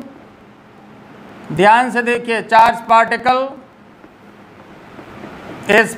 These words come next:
projected perpendicularly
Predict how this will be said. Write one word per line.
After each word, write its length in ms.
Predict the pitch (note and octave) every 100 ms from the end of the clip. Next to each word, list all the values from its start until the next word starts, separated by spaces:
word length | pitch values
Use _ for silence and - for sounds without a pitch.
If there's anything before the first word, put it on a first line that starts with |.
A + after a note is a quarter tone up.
| -
projected 800 | A3 G3+ A#3 A#3 A#3 A#3+ E3 - - - - - - - - - - - - - - - - - - - - - - - - - - - - - - - - - - - - - - -
perpendicularly 1160 | G3+ G#3 G#3 A#3 A#3 B3 B3+ A#3 A#3+ A#3+ A#3+ A#3+